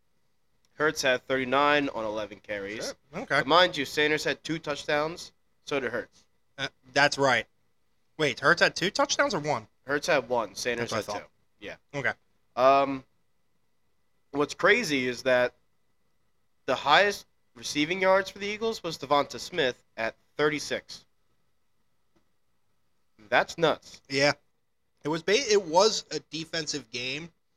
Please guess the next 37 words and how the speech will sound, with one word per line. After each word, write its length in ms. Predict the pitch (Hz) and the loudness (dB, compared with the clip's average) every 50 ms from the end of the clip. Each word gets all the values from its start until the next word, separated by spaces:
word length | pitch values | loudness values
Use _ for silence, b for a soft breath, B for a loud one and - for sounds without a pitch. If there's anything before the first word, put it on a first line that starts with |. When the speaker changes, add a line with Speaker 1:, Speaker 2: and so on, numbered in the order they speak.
| _ _ _ _ _ _ _ _ | _ _ _ _ _ _ _ _
Speaker 2:
Tor-, 180 | 151 156 156 151 | -4 -4 -2 0
like, 160 | 156 151 143 | -2 -2 0
not 240 | 165 196 196 165 - | 2 0 0 0 -2
defense, 360 | 165 165 156 - 156 139 135 - | -6 -8 -6 -4 -6 -6 -4 -2
I 120 | 156 160 156 | -2 0 0
shouldn't 220 | - 165 147 135 | 0 -2 -2 -2
say 100 | 139 127 | -4 -4
it 40 | 120 | -4
like 120 | 113 113 | -4 -6
that. 180 | 120 113 110 - - _ _ _ _ _ | -6 -6 -8 -8 -12 _ _ _ _ _
When 120 | - 170 | -2 0
I 60 | 185 190 | 2 2
mean 160 | 202 202 196 | 2 0 -2
defensive 460 | 165 175 170 180 175 165 160 143 131 | -2 -2 0 0 0 0 0 0 2
game, 240 | 143 139 139 139 139 131 | 2 2 2 2 0 -2
I 120 | 131 135 | -4 -2
mean 340 | 139 143 139 135 135 135 127 - _ _ _ _ _ _ _ - | 0 0 -2 -2 -4 -6 -8 -12 _ _ _ _ _ _ _ -2
our 160 | 135 135 135 | -2 -2 0
defense 440 | 135 160 160 160 165 165 156 - 147 | 0 -2 0 2 0 0 0 0 -2
was 100 | 143 139 | 0 4
out 220 | 135 147 139 - | 4 4 4 4
there 160 | 147 147 147 143 - | 2 2 2 2 0
<laughs> 80 | - | 0
all 120 | 185 160 143 | 0 2 2
the 120 | 175 175 | 2 0
time, 280 | - - - 131 120 - - 190 175 | 0 0 -2 -2 -2 -2 -4 -8 -6
just 300 | - 123 127 - - - _ _ _ | -4 -2 -2 -2 -2 -2 _ _ _
causing 460 | _ 131 127 127 120 127 127 123 123 - _ _ | _ -2 -2 -2 0 -2 -2 -4 -4 -10 _ _
more 260 | 127 127 127 127 123 | -10 -6 -4 -2 -2
hell 240 | 123 139 135 131 131 127 | 0 0 0 0 -2 -4
to 120 | - 110 | -6 -12
Purdy 520 | - - 131 131 131 131 139 139 135 131 - - | -8 -4 -2 0 0 0 0 -2 -2 -4 -6 -8
and 320 | 127 127 123 123 127 123 | -8 -6 -6 -8 -8 -10
the 160 | 120 117 113 - _ | -10 -12 -12 -12 _
forty-niners. 640 | 131 123 117 117 113 113 113 113 113 113 - - - _ _ _ _ _ | -14 -14 -14 -12 -12 -12 -12 -10 -12 -12 -12 -12 -14 _ _ _ _ _
Speaker 1:
Yeah, 180 | 143 160 165 | -2 -2 0
our, 160 | 143 151 175 | 0 0 -2